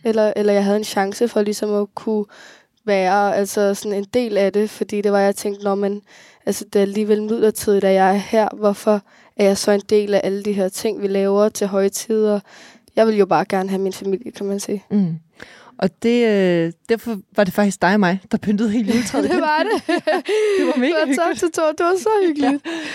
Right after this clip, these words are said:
Speaker 2: Ja. Og, øh, og ja, og I fik jo også gaver den dag, og, øh,
Speaker 1: Okay.
Speaker 2: alt muligt. Det var, det var faktisk en mega hyggelig dag.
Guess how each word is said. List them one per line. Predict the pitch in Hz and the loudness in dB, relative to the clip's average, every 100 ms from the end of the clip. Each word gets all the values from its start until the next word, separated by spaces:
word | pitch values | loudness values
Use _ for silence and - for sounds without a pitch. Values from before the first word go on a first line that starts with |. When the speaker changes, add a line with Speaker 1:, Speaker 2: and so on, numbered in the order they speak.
| - - - | -12 -14 -4
Speaker 2:
Ja. | 247 | 0
Og, | 247 226 | 0 2
øh, | 208 196 185 180 160 | 2 2 2 0 -2
og | - 202 | 0 0
ja, | 208 277 220 | 0 0 0
og | 226 - | -2 -2
I | 226 | -4
fik | 202 220 | -2 -2
jo | 202 | 0
også | 202 | -2
gaver | - 185 202 | 0 0 0
den | 240 220 | 0 -2
dag, | 196 208 214 196 | 0 0 2 0
og, | 208 190 185 | 2 2 2
øh, | 180 | 2
Speaker 1:
Okay. | 175 175 214 | 2 2 0
Speaker 2:
alt | 220 - | -2 0
muligt. | 214 202 220 | 0 2 0
Det | 220 196 | 0 0
var, | 190 170 | 0 0
det | 214 | -2
var | 202 | 0
faktisk | 208 214 | 0 0
en | 220 208 | 0 0
mega | 220 247 | 0 -2
hyggelig | 226 226 220 294 | -2 -2 -2 -2
dag. | 220 208 | -2 -4